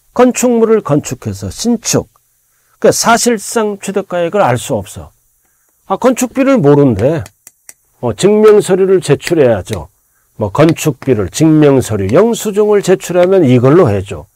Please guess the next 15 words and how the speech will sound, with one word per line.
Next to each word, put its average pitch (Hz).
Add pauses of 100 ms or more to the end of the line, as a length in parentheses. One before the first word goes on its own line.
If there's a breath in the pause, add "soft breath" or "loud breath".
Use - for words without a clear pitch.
(200 soft breath)
근데 254
영수증이 254
없어. 143 (1200)
없어. 233 (260)
확인이 254
안 214
될 190
때는 190
어쩔 139
수 -
없이 120
뭘로 110
한다? 90 (460)
시가표준액으로 185
한다. 175